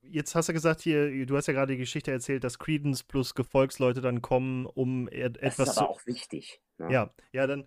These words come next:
Speaker 2: Ja.
Speaker 1: dann mach doch mal da weiter, weil wenn ich jetzt, äh, über Charaktere reden würde, wird das, äh, komplett raushauen, also
Speaker 2: Ja,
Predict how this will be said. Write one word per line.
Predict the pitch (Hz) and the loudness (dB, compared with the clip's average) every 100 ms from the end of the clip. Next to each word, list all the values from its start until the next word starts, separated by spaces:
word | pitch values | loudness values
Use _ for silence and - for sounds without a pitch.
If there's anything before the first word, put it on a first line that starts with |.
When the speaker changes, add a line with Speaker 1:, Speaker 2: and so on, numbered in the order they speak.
| - | -8
Speaker 2:
Ja. | 147 | -6
Speaker 1:
dann | 143 151 | -4 0
mach | 156 - | 0 2
doch | 185 | 2
mal | 180 | 2
da | 165 160 147 | 4 4 4
weiter, | 165 190 185 | 2 2 0
weil | 160 151 | 0 0
wenn | 156 | -2
ich | 160 | -2
jetzt, | 170 151 - 165 | -2 -2 -6 -6
äh, | 156 | -4
über | 147 143 139 | -4 -4 -2
Charaktere | 143 135 - 147 143 139 | -4 -6 -6 -6 -6 -8
reden | 139 139 | -8 -6
würde, | 135 135 123 | -4 -4 -6
wird | 127 | -6
das, | 120 120 | -8 -10
äh, | - 120 117 | -12 -10 -8
komplett | 123 120 117 104 | -8 -6 -8 -6
raushauen, | 107 107 117 95 92 95 - | -8 -8 -8 -8 -8 -12 -8
also | 104 101 101 - | -4 -4 -6 -2
Speaker 2:
Ja, | 104 101 | 0 0